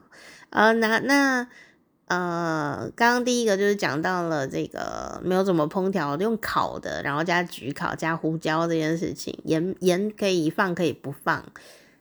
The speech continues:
那第二个呢，就是要跟你说，呃，这个最好你要烤的时候，你要料理的时候，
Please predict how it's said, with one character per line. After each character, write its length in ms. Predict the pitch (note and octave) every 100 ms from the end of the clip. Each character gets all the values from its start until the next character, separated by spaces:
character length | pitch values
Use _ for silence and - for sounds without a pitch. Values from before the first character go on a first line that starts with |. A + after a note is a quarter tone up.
| _ _ _ -
那 240 | G3 G#3+
第 220 | G#3 C4
二 120 | C4 G#3+
个 240 | G3+ F3+
呢， 460 | F3 E3+ E3+ E3+ E3+
就 120 | F3
是 480 | F3 F3+ F3 D#3+ D#3+
要 220 | F3 E3
跟 120 | E3
你 160 | D#3 -
说， 720 | - D#3+ D3 C#3+ C#3+ C#3+ D3 - - - - _ _
呃， 540 | - D#3 C#3+ C#3 C3+ -
这 100 | F3+
个 840 | - - - B1+ - B1 - F3+ - _ _ _ _ _ _ _ - - _ _ _ _ _ _ _ _ _ -
最 240 | C#4 A3+
好 300 | - C3 A#2+
你 120 | E3
要 140 | E3+ G#3
烤 400 | - - D#2+ F2
的 100 | C#3+
时 160 | -
候， 380 | C#3+ E3+ D3 - _ _ _
你 80 | F3
要 160 | D#3+ G3+
料 260 | A#3 F#3+
理 180 | D3+ -
的 120 | -
时 160 | - D#3
候， 320 | - G3